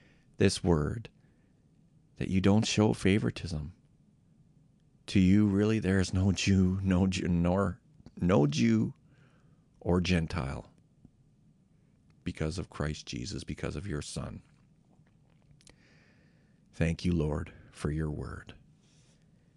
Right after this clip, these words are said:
And thank you, my friends, for joining me again here today on this windy, windy May day. How's the weather down there?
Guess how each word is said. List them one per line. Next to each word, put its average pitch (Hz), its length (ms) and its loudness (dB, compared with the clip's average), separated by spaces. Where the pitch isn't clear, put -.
And 87 160 -2
thank 104 320 4
you, 117 140 8
my 120 140 8
friends, 113 320 4
for 117 120 4
joining 123 400 4
me 139 140 4
again 117 300 4
here 113 260 4
today 92 420 2
on 104 280 4
this 117 240 4
windy, 90 800 4
windy 98 560 6
May 87 380 0
day. 69 540 -8
How's 190 220 0
the 214 60 0
weather 208 240 6
down 165 300 4
there? 151 340 2